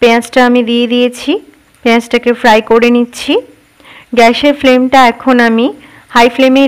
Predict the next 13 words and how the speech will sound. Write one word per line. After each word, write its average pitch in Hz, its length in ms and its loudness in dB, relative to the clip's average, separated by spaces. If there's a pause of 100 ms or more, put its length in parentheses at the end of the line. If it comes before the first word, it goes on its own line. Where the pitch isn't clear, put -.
রেখেছি। 262 400 -6 (840)
কিছুক্ষণ - 440 -2
নেড়ে 247 240 2
চেড়ে 269 240 2
নেওয়ার 240 280 2
পর 262 100 4 (100)
গ্যাসের 233 320 0
ফ্লেমটাকে 233 460 -2
আমি 240 100 2 (100)
medium 233 340 0
flame 240 180 0 (120)
করে 226 220 4
নেব। 226 140 -2